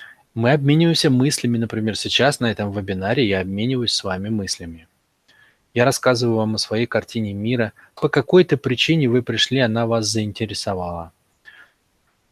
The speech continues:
Вот, а, значит, вот у нас есть четыре канала.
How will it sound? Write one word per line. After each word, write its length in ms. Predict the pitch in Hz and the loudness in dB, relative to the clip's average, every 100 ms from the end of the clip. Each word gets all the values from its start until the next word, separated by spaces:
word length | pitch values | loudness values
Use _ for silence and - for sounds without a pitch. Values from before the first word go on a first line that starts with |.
| _ _ _ _ _ _ _ - | _ _ _ _ _ _ _ -4
Вот, 600 | 113 110 110 104 101 - - - 117 | 0 2 2 2 0 -2 -12 -12 -6
а, 560 | 110 107 107 107 101 90 - - - - - _ _ _ _ _ _ _ _ _ _ _ _ _ _ - | 0 2 2 2 0 -6 -16 -20 -20 -20 -20 _ _ _ _ _ _ _ _ _ _ _ _ _ _ -4
значит, 280 | 127 - 147 | 0 0 2
вот 160 | 190 | 4
у 40 | 165 | 4
нас 180 | 135 143 | 4 4
есть 200 | 139 - | 2 2
четыре 460 | 131 - 156 123 | -2 4 6 6
канала. 600 | - 107 101 90 101 151 | 4 0 0 -2 -4 -6